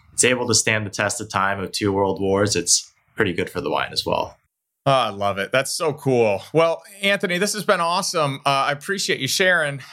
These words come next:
Speaker 2: all the, the wisdom that you have and your stories and, and how you've had so much success. And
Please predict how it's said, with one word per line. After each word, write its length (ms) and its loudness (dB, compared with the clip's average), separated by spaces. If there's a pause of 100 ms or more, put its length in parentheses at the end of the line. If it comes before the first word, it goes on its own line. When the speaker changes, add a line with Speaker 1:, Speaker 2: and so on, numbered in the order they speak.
Speaker 2:
all 280 2
the, 400 2
the 80 -2
wisdom 440 0
that 100 0
you 120 2
have 420 0
and 260 -4
your 180 0
stories 640 2
and, 280 -2
and 360 0
how 260 2
you've 280 -8
had 280 -2
so 200 -2
much 200 0
success. 640 -2
And 160 -8